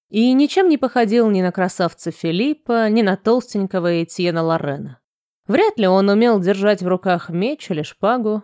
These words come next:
и уж точно не читал про страдания благородного Леонардо. Худенький, тихий Жермон казался то младше, то старше своих неполных восемнадцати.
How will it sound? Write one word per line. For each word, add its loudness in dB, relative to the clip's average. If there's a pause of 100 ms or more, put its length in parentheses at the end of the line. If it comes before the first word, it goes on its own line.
(120)
и -2
уж -2
точно -2
не -2
читал -2
про -6
страдания -2
благородного -2
Леонардо. -6 (800)
Худенький, 0
тихий 2
Жермон 2
казался -2
то 0
младше, 0
то -2
старше -4
своих -2
неполных 0
восемнадцати. -4